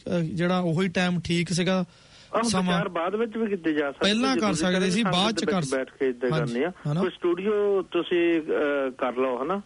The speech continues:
Speaker 1: ਹਾਂਜੀ।
Speaker 2: ਮੁਕਰਰ ਤੁਸੀਂ ਆਪਣਾ, ਅਹ,
Speaker 1: ਨਹੀਂ, ਨਾਲੇ
Speaker 2: ਉੱਥੇ
Speaker 1: ਦੂਜੀ ਗੱਲ
Speaker 2: ਕੁਐਸਚਨ
Speaker 1: ਜਿਹੜੀ,
Speaker 2: ਕਰੋ, ਉਹਦੇ
Speaker 1: ਜਿਹੜੀ,
Speaker 2: ਆਨਸਰ ਦਿੰਦਾ,
Speaker 1: ਜਿਹੜੀ
Speaker 2: ਬਸ ਗੱਲ ਠੀਕ ਹੈ ਨਾ, ਜਾਂ ਦੋ ਬੰਦੇ ਬਹਿ ਕੇ ਵਿਚਾਰ ਕਰ ਲਓ।
Speaker 1: ਨਹੀਂ ਵੀਰ ਜੀ, ਗੱਲ ਇੱਕ ਹੋਰ ਵੀ ਆ।
Speaker 2: ਭੀੜ ਦੇ ਨਾਲ ਵਿਚਾਰ ਨਹੀਂ ਹੁੰਦੀ, ਹੁੰਦੀ ਕਦੇ
Speaker 1: ਨਹੀਂ, ਨਹੀਂ,
Speaker 2: ਵੀ।
Speaker 1: ਗੱਲ ਇੱਕ ਹੋਰ ਵੀ ਆ। ਸੰਗਤੀ ਰੂਪ ਦੇ ਵਿੱਚ ਜਿਹੜੀ, ਜਦੋਂ ਵੀ ਤੁਸੀਂ ਏਦਾਂ ਕਰੋਗੇ ਵਿਚਾਰ,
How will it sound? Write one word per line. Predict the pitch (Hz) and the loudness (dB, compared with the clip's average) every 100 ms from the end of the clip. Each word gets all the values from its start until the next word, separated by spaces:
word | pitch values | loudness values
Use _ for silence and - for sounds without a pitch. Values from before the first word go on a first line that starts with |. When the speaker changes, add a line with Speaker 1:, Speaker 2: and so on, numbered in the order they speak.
| - | -2
Speaker 1:
ਹਾਂਜੀ। | 175 165 214 | -2 0 -2
Speaker 2:
ਮੁਕਰਰ | 285 254 135 127 123 - - - - _ _ _ | -2 -2 -2 -4 -6 -12 -20 -20 -20 _ _ _
ਤੁਸੀਂ | 156 156 170 - - | -2 0 -2 -4 -6
ਆਪਣਾ, | - 135 147 | -4 -2 -2
ਅਹ, | 143 143 - 135 135 | -2 -4 -2 2 2
Speaker 1:
ਨਹੀਂ, | 285 | 2
ਨਾਲੇ | 269 254 | 2 0
Speaker 2:
ਉੱਥੇ | 277 | 0
Speaker 1:
ਦੂਜੀ | 226 196 | 0 0
ਗੱਲ | 247 | 2
Speaker 2:
ਕੁਐਸਚਨ | 240 233 | 2 2
Speaker 1:
ਜਿਹੜੀ, | 220 233 | 2 2
Speaker 2:
ਕਰੋ, | 160 | 0
ਉਹਦੇ | 160 | 2
Speaker 1:
ਜਿਹੜੀ, | 208 233 240 | 2 2 2
Speaker 2:
ਆਨਸਰ | 240 - | 0 -4
ਦਿੰਦਾ, | 147 175 | -2 0
Speaker 1:
ਜਿਹੜੀ | 202 | 0
Speaker 2:
ਬਸ | - 135 131 139 131 131 123 | 0 -2 -4 0 0 0 0
ਗੱਲ | 123 123 | -2 -2
ਠੀਕ | 117 131 123 | -2 -2 0
ਹੈ | 139 | -2
ਨਾ, | 175 | -2
ਜਾਂ | 156 151 | -2 -4
ਦੋ | 143 147 | 0 0
ਬੰਦੇ | 147 151 156 | 0 0 -2
ਬਹਿ | 147 151 | -2 -2
ਕੇ | 170 | 0
ਵਿਚਾਰ | 160 143 135 | 0 0 0
ਕਰ | 131 | -2
ਲਓ। | 120 120 117 - 165 | 0 -2 -4 -6 -2
Speaker 1:
ਨਹੀਂ | 202 | 0
ਵੀਰ | 185 190 | 2 0
ਜੀ, | 226 | 0
ਗੱਲ | 185 180 | 0 0
ਇੱਕ | 175 | -2
ਹੋਰ | 165 165 | -2 0
ਵੀ | 165 180 | 2 2
ਆ। | |
Speaker 2:
ਭੀੜ | 175 147 | 2 0
ਦੇ | 143 | 0
ਨਾਲ | 160 170 170 | 0 0 0
ਵਿਚਾਰ | 160 156 151 147 | 0 -2 0 -2
ਨਹੀਂ | 151 190 | -2 -2
ਹੁੰਦੀ, | 180 147 | 0 2
ਹੁੰਦੀ | 143 127 | 2 2
ਕਦੇ | 120 | 2
Speaker 1:
ਨਹੀਂ, | 117 185 | 2 2
ਨਹੀਂ, | 233 | 2
Speaker 2:
ਵੀ। | 220 | 2
Speaker 1:
ਗੱਲ | 165 175 | 0 0
ਇੱਕ | 185 185 | 0 0
ਹੋਰ | 160 165 | 0 0
ਵੀ | 170 170 | 2 0
ਆ। | |
ਸੰਗਤੀ | 165 - 190 196 190 233 | -2 0 0 0 0 0
ਰੂਪ | 220 196 | 2 0
ਦੇ | 208 | 0
ਵਿੱਚ | 208 190 185 | 0 0 0
ਜਿਹੜੀ, | 185 196 | 0 2
ਜਦੋਂ | 202 170 170 190 | 0 -2 0 0
ਵੀ | 190 | 0
ਤੁਸੀਂ | 180 185 | 0 0
ਏਦਾਂ | 165 156 165 | 0 0 -2
ਕਰੋਗੇ | 170 170 220 220 | 0 0 2 0
ਵਿਚਾਰ, | 170 151 139 | 0 0 0